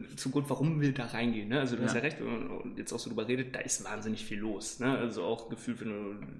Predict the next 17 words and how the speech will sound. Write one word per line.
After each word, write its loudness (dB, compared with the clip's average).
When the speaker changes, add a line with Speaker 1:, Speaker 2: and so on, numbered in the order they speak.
Speaker 1:
irgendwie -4
in -4
den -4
Markt -6
schaust, -4
ploppt -8
jeden -2
zweiten -6
Monat -2
irgendwie -2
ein, 0
ein 2
neues -2
Dating-Angebot -4
aus -10
dem -6
Boden. -2